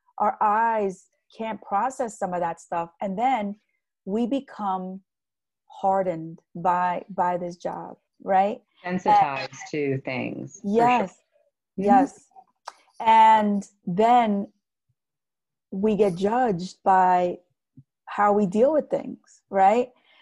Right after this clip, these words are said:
Speaker 1: So
Speaker 2: Sure.
Speaker 1: here we are trying to do the best that we can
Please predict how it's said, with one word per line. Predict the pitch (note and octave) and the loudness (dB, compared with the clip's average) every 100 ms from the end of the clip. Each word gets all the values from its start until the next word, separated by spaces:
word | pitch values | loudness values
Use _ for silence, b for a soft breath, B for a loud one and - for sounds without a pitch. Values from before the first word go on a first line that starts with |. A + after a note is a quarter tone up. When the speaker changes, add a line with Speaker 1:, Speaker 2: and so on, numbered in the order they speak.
| b | b
Speaker 1:
So | - G#3 G3+ | -6 0 2
Speaker 2:
Sure. | |
Speaker 1:
here | A3 A#3 | 2 0
we | - | 0
are | G3+ F#3+ F#3+ F#3+ _ _ _ - - - | 0 0 -2 -8 _ _ _ -20 -20 -12
trying | A3 G#3+ A#3 | -4 -2 -2
to | A3 | -4
do | G3+ G3 | -4 -2
the | F3+ | -2
best | F#3 G3+ - | 0 0 0
that | G#3 | -6
we | - | -6
can | F3+ - C4 A3+ F#3+ F#3 | -10 -8 -6 -4 -4 -6